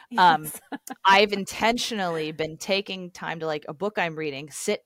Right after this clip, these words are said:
Speaker 1: and slowly read it aloud with, like, music in the
Speaker 2: Oh.
Speaker 1: background that, like, goes with the book or, like, and, like, a scent diffuser going so that I create kind of an atmosphere to be like, "No, we are slowing down intentionally and doing anything." And laundry too, like,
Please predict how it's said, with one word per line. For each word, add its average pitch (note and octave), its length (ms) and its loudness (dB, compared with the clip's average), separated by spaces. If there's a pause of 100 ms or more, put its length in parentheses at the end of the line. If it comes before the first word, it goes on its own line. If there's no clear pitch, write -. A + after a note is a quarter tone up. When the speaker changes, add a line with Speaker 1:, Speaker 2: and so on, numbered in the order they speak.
Speaker 1:
and D#3+ 220 -10
slowly E3+ 640 -4
read D#3 300 -12
it C#3+ 140 -6
aloud C3+ 580 -4 (400)
with, F#3+ 120 0
like, F#3 180 2
music A3+ 420 0
in G#3+ 100 -2
the G3+ 80 -2
Speaker 2:
Oh. - 0 -
Speaker 1:
background F#3+ 600 4
that, - 100 -6
like, F3 180 0
goes F3+ 280 0
with F#3 120 -6
the F#3 80 -2
book F3+ 420 2
or, F3+ 100 0
like, E3 160 0
and, F3+ 100 -4
like, E3+ 120 -6
a D#3+ 80 -4
scent F#3+ 280 -4
diffuser F#3+ 480 -4
going E3+ 400 -2
so F3 140 -10
that E3+ 120 0
I D#3+ 80 -2
create E3+ 320 -6
kind E3 160 -6
of D#3+ 80 -10
an D#3 80 -14
atmosphere A3+ 640 -6 (320)
to G3+ 100 -2
be G#3 120 2
like, F#3+ 220 0
"No, F#3 280 0
we F3+ 180 -4
are F3+ 140 -2
slowing F3+ 720 -4
down G#3+ 220 -2
intentionally F3 880 -6 (520)
and D#3+ 440 -2
doing F3+ 420 -4
anything." G#3 400 -2
And C#4 120 -4
laundry D4+ 400 0
too, C4 280 -4
like, C#3+ 240 -6